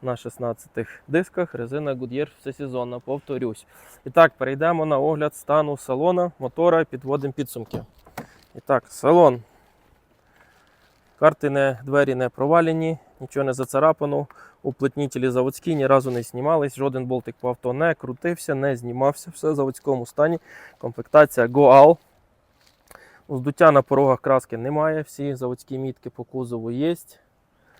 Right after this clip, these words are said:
Шкіряне кермо, підігрів сидінь, кондиціонер,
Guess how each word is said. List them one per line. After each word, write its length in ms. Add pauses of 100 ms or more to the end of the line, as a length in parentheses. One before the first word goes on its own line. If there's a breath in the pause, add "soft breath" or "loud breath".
(360 soft breath)
Шкіряне 500
кермо, 600
підігрів 460
сидінь, 460 (240)
кондиціонер, 920